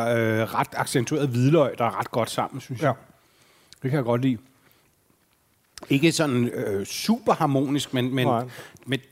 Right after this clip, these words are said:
Speaker 1: men det smager godt sammen. Jeg
Speaker 2: Ja.
Speaker 1: kan sgu godt lide det.
Speaker 2: Jeg synes, at den, den, ja, jeg synes faktisk, at den første gjorde... Jeg, jeg kan bedre lide den her vin, end den første vin,
Speaker 1: Ja.
Speaker 2: ikke? Men, men den første vin var i hvert fald lige så god til.
Speaker 1: Ja, men det synes jeg også. Men altså, det her med,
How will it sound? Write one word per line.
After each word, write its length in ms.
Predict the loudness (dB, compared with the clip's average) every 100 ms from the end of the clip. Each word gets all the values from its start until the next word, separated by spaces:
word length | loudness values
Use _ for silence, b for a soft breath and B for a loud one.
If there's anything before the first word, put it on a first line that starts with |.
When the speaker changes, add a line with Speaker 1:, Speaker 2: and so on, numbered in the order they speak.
| -10 -2
Speaker 1:
men 200 | -2 0
det 100 | -2
smager 280 | 0 -2
godt 180 | 0 -2
sammen. 320 | -2 -6 -6 -4
Jeg 60 | 0
Speaker 2:
Ja. 40 |
Speaker 1:
kan 80 | 0
sgu 140 | -2
godt 180 | -2 0
lide 160 | 0 -2
det. 120 | -6 -10 -4
Speaker 2:
Jeg 140 | -2
synes, 260 | -2 -4 -4
at 140 | 0
den, 280 | 2 0 -2 -4
den, 140 | -4 -4
ja, 200 | -2 0 0
jeg 140 | -2
synes 160 | -2 0
faktisk, 220 | 0 0
at 80 | -4
den 100 | -4
første 440 | -2 -2 -2 -8 -6
gjorde... 560 | -4 0 0 0 -2
Jeg, 320 | -4 -8 -10 -6
jeg 80 |
kan 100 | -2
bedre 180 | 4 6
lide 240 | 6 4 4
den 80 |
her 120 | 4 4
vin, 240 | 2 0
end 140 | -2
den 140 | -4 -2
første 360 | 0 0 0 2
vin, 80 | 2
Speaker 1:
Ja. 80 | 2 -6
Speaker 2:
ikke? 120 | -8
Men, 180 | -8 -10 B B B B
men 100 | -6
den 80 | 0
første 380 | 0 2 2
vin 280 | 2 0 -2 0
var 100 | 0
i 40 |
hvert 200 | 0 -2
fald 180 | 2 2
lige 120 | 2 0
så 80 |
god 220 | 0 -2 -8 -8
til. 220 | -8 -8 -12 -6 -2
Speaker 1:
Ja, 100 | -2 -4 -6
men 80 | -4
det 80 |
synes 120 | 0 0
jeg 80 |
også. 220 | -2 -4 -18 _ B B B
Men 100 | -2
altså, 160 | -2 0
det 120 | 2
her 80 | 2
med, 280 | 4 2